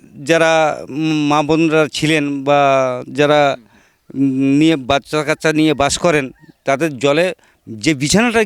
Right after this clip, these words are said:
করে ঘুমিয়েছিল, সে বিছানা পর্যন্ত এই জলে, উম, ইয়ে হয়ে যায়, ভেসে যায়।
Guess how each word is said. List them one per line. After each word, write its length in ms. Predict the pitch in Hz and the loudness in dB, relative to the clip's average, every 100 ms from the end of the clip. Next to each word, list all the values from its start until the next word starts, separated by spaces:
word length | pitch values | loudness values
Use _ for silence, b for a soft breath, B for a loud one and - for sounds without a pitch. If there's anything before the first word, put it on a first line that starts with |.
| 170 | 0
করে 180 | 202 | -2
ঘুমিয়েছিল, 500 | 175 151 170 151 147 | 0 0 0 0 -2
সে 140 | 147 147 | -4 -6
বিছানা 340 | 117 117 175 | -6 -2 -2
পর্যন্ত 320 | 190 202 175 | -2 -6 -6
এই 200 | 156 147 | -6 -6
জলে, 280 | 113 123 123 | -2 -2 -2
উম, 640 | 117 95 _ _ - 127 131 | -4 -12 _ _ -12 -8 -4
ইয়ে 380 | 123 117 135 139 | -4 0 0 2
হয়ে 200 | 117 107 | 2 0
যায়, 120 | 101 | -6
ভেসে 400 | 95 147 139 117 | -4 -4 -2 -4
যায়। 160 | 87 | -6